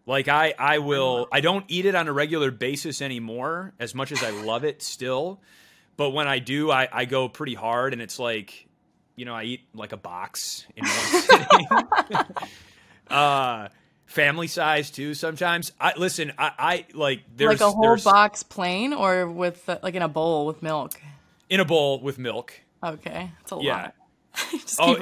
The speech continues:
Speaker 1: I know.
Speaker 2: reloading.
Speaker 1: Like, there, there's no, there, yeah, just, you know.
Speaker 2: <laughs> Ding, ding, ding, ding, ding. <laughs>
Speaker 1: Yeah. <laughs> Yeah,
Speaker 2: Oh, that's
Speaker 1: exactly. It kinda,
Speaker 2: amazing.
Speaker 1: like, rattles
Speaker 2: <laughs> It makes
Speaker 1: around
Speaker 2: that
Speaker 1: as you
Speaker 2: noise,
Speaker 1: pour it
Speaker 2: you
Speaker 1: in.
Speaker 2: pat it
Speaker 1: Yeah.
Speaker 2: down.
Speaker 1: Yeah. Um,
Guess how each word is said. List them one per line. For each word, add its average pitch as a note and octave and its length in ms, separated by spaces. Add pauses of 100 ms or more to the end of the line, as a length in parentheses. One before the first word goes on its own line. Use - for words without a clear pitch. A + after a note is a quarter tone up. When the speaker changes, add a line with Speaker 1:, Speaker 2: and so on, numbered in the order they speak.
Speaker 1:
I G#3 120
know. - 180
Speaker 2:
reloading. A3+ 160
Speaker 1:
Like, F3+ 180
there, E3+ 140
there's D3 280
no, D3+ 180
there, C#3 200
yeah, C#3 240 (100)
just, - 640 (160)
you B2+ 100
know. A2 180 (200)
Speaker 2:
<laughs> - 180
Ding, C4 180
ding, B3 180
ding, B3 140
ding, A#3+ 140
ding. B3+ 120 (260)
<laughs> - 260
Speaker 1:
Yeah. - 200 (640)
<laughs> - 20
Yeah, B3+ 60
Speaker 2:
Oh, G#3 1200
that's G3+ 40
Speaker 1:
exactly. E3 320
It F#3+ 60
kinda, F3+ 160
Speaker 2:
amazing. - 20
Speaker 1:
like, D3+ 180 (180)
rattles G4+ 440
Speaker 2:
<laughs> A#4 100
It - 40
makes D#4+ 140
Speaker 1:
around A#3+ 140
Speaker 2:
that A#3+ 120
Speaker 1:
as G#3 80
you G3+ 60
Speaker 2:
noise, G#3+ 220
Speaker 1:
pour A3 140
it D3+ 60
Speaker 2:
you D3+ 60
Speaker 1:
in. D3+ 60
Speaker 2:
pat G3+ 200
it - 60
Speaker 1:
Yeah. D#3+ 60 (220)
Speaker 2:
down. G3+ 320 (340)
Speaker 1:
Yeah. B2 340 (500)
Um, B2+ 560